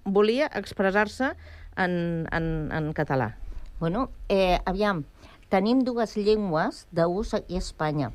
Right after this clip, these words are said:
Speaker 2: Si aquesta persona se sentia més de gust parlant el castellà i l'altre l'entenia, per què no ho podia fer?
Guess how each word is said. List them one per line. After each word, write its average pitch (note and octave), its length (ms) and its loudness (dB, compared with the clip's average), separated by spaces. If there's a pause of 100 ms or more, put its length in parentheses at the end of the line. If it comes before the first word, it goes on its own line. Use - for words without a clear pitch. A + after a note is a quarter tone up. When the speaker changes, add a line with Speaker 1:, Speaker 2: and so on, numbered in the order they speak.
(220)
Speaker 2:
Si - 160 2
aquesta C#4+ 360 0
persona C4+ 400 0
se A3+ 140 -4
sentia A3 340 2
més A#3 160 2
de A#3+ 80 4
gust A3+ 400 -2 (440)
parlant G3 340 4
el C4 80 0
castellà G#3 600 2 (100)
i G#3+ 100 6
l'altre C#4 320 4
l'entenia, G#3+ 500 0
per C#4 140 -4
què C4 100 0
no B3 100 2
ho A#3 40 -6
podia C#4 220 -2
fer? D#4+ 240 -2